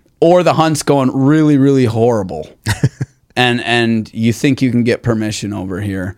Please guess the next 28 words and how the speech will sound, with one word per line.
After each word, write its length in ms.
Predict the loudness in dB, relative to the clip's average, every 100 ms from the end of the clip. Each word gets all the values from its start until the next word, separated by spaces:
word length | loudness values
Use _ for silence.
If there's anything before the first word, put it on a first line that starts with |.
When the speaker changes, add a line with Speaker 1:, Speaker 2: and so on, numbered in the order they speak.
| _
Speaker 2:
Yeah. 200 | -4 -2 -4 -10
Speaker 1:
But, 540 | -6 0 0 0 -2
um, 540 | -4 -2 -2 -4 -6 -10 -14 _ _ _ _ _ _ -2
I 120 | 0
don't 240 | 0 -2 -4
think 200 | -6 -4
we've 220 | -4 -2
even 320 | -4 -4 -6
knocked 320 | -4 -4 -4
on 160 | -6 -6
a 60 |
door 260 | -8 -6 -6
until 320 | -6 -8 -8
we've 160 | -8 -6
had 220 | -6 -6
a 40 |
visual. 540 | -8 -8 -8 -12 -14 -18 -20 _
Speaker 2:
Mm-hmm. 180 | 0 2
Yeah, 180 | 2 2 4
Speaker 1:
on, 40 |
Speaker 2:
no, 140 | 4
that 80 | 4
Speaker 1:
on 60 | 2
Speaker 2:
makes 160 | 0
perfect 280 | 0 0 -2
Speaker 1:
something 240 | -4 -6 -6
Speaker 2:
sense. 220 | -8
Speaker 1:
big. 80 | -12